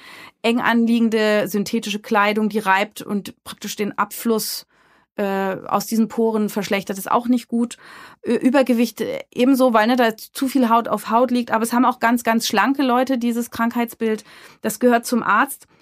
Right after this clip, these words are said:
Und da gibt es, ähm, mehrere Therapieschritte. Also man kann erstmal lokal, also auftragend anfangen. So ein nettes Hausrezept ist tatsächlich, äh,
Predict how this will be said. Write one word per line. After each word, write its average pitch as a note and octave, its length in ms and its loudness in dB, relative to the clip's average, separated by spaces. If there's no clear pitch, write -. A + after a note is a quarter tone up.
Und A3+ 120 -2
da G#3+ 40 0
gibt A#3+ 200 -2
es, B3 200 0
ähm, G#3+ 540 2
mehrere B3 400 0
Therapieschritte. C4+ 960 -2
Also A3+ 180 0
man A3+ 120 4
kann A#3 160 -2
erstmal G3+ 440 0
lokal, G3+ 640 2
also A3 200 -4
auftragend B3 600 0
anfangen. A3+ 500 0
So G#3+ 260 -6
ein A#2 120 -8
nettes G#3 520 -4
Hausrezept A#3 640 -4
ist A3 100 -12
tatsächlich, G#3+ 540 -6
äh, - 100 -6